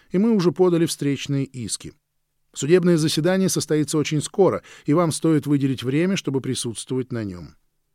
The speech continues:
Если что-то изменится, я вам сообщу. Мы еще немного поговорили, а затем она отключилась. Я откинулся в шезлонге и уставился в пустоту. Бриджит умерла. Я должен был превратиться в никчемную лужу на полу,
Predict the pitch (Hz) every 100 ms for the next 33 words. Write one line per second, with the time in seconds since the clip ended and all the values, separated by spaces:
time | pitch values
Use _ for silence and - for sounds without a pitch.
0 | _ _ 156 165 156 - 139 127 117 147
1 | 202 - 240 160 156 143 131 95 - -
2 | _ _ _ _ _ _ - 117 123 156
3 | 135 117 131 - 110 107 117 131 143 139
4 | - - - _ _ 98 107 139 131 123
5 | 110 123 120 107 82 - - _ _ _
6 | _ _ _ _ _ - 113 110 147 143
7 | 123 117 - 110 139 147 117 104 - 120
8 | 117 - 98 - - 117 104 87 - _
9 | _ _ _ _ _ _ _ _ _ _
10 | 85 110 107 95 92 - _ _ _ _
11 | _ _ 85 90 92 85 76 - _ _
12 | _ _ _ _ _ _ _ _ _ 110
13 | 107 160 143 143 131 131 127 120 123 -
14 | 147 - 120 117 113 - 151 147 135 127
15 | 127 120 143 123 117 113 107 113 123 113